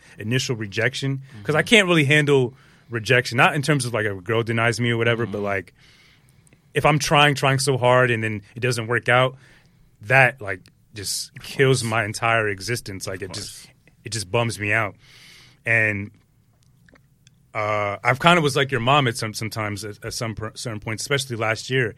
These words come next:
Speaker 1: I would just break out crying. I remember one moment in particular, I was sitting on the stairs by my front door with
Speaker 2: Mm-hmm.
Speaker 1: my dog, and I just looked at my dog, and I just looked outside, and I just started crying.
Speaker 2: Mm-hmm.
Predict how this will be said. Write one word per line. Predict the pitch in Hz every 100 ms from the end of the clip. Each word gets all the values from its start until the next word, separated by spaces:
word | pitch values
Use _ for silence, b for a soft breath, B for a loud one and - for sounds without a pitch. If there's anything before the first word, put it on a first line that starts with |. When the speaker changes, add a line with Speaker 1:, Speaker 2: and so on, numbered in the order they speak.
| b b b
Speaker 1:
I | 110
would | 117
just | 113 -
break | 107 117 117
out | 113 104
crying. | 117 123 110
I |
remember | 107 120 113
one | 117
moment | 110 113 113
in | 104
particular, | 110 123 120 110 101 98 B B B
I | -
was | 110 -
sitting | 147 139
on | 127
the | 120
stairs | - 120 117 113 101 - - - _ _
by | 113
my | 113 110
front | - 117 -
door | 113 113 101 95 104
with | 117
Speaker 2:
Mm-hmm. | 101
Speaker 1:
my | 95
dog, | 87 151 123 95 - B B B B
and | 113
I | 120
just | 123 110
looked | 135 135
at |
my | 123
dog, | 113 120 127 117 110
and | 104
I | 104
just | 110 -
looked | 110
outside, | 117 101 117
and | 110
I | 101
just | 95
started | - 92
crying. | - - 120 117 92
Speaker 2:
Mm-hmm. | 107 117 127